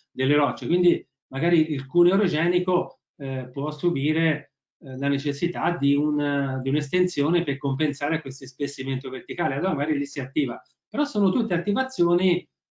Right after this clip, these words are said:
eh, diciamo, secondarie, secondo me, rispetto alla tettonica, al shear zone compressive,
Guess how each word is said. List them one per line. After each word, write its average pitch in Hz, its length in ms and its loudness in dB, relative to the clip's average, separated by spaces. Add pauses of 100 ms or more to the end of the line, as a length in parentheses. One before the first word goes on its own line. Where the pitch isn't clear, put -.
eh, 143 320 -2
diciamo, 143 400 -2
secondarie, 143 720 0
secondo 131 300 -4
me, 147 120 0
rispetto 135 800 -4 (220)
alla 135 200 -4
tettonica, 135 800 -2 (340)
al - 80 -14
shear 147 300 -2
zone 160 180 2
compressive, 160 880 0